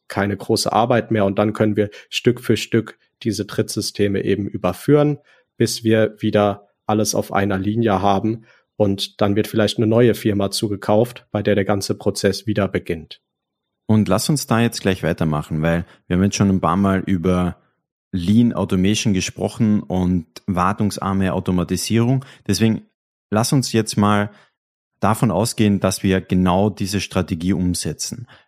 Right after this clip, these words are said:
Speaker 2: Weil du hast auch schon ein paar Mal angesprochen, Governance ist wichtig,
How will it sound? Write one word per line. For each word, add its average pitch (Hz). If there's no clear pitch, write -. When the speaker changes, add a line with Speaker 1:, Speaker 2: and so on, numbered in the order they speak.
Speaker 2:
Weil 95
du 101
hast 101
auch 113
schon 110
ein -
paar 101
Mal 104
angesprochen, 101
Governance 107
ist 92
wichtig, 95